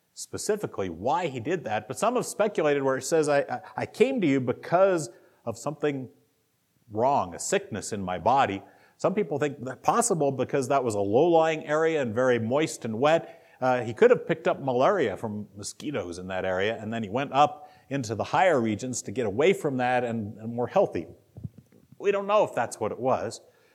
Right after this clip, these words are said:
but somehow he, he was sick. Some people think, well, it was an eye problem. He's going to talk about them being willing to, to take out their eyes and give them to him if they could. Um, we don't know what the illness was, but it's, it caused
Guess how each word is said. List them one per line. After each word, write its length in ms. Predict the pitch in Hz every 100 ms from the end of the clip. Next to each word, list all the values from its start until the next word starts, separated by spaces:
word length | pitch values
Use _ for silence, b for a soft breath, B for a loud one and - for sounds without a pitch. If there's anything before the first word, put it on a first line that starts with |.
| b
but 400 | 151 151 - _ _ _ _
somehow 520 | - 175 226 160 123 123
he, 160 | 143 -
he 80 | 139
was 340 | 139 180 -
sick. 240 | - 92 -
Some 140 | -
people 240 | 151 156 139
think, 180 | 143
well, 100 | 135
it 40 | 127
was 120 | 110
an 100 | 110
eye 200 | - 165
problem. 600 | 175 - 92 85 87 95 - b b
He's 120 | 98
going 140 | 104
to 60 | 92
talk 200 | 120 117
about 220 | 107 104
them 200 | 98 90 b b b b
being 180 | 110 101
willing 280 | 117 135 104
to, 160 | 92 76 -
to 220 | 90 82 _ _
take 220 | - 131
out 180 | 127 110
their 180 | 104 101
eyes 340 | 127 127 98
and 180 | 92 82
give 200 | 151 190
them 280 | 123 90 85 - _ _ _ -
to 160 | 247
him 180 | 190 113
if 120 | 92
they 140 | 90 90
could. 440 | - 147 92 120 - _ _ _ b b b _ _
Um, 420 | 101 110 107 107 101
we 120 | 127
don't 180 | 180 170
know 140 | 165 180
what 420 | 123 156 185 -
the 100 | -
illness 320 | 165 175 -
was, 200 | 127 127
but 160 | 127 131
it's, 240 | - - B B
it 160 | -
caused 580 | - 165 208 240 -